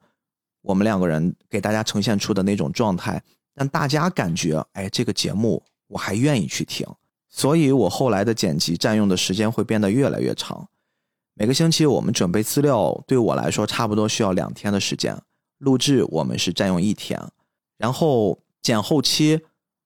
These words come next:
我会慢慢的发现它从以前的一天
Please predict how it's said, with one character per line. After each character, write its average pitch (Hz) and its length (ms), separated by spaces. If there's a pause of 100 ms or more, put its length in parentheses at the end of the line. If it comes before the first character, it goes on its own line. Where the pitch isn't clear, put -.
我 107 80
会 143 120
慢 151 160
慢 147 140
的 123 80
发 131 180
现 123 300
它 - 160
从 110 340 (200)
以 107 100
前 101 220
的 123 120
一 135 140
天 135 360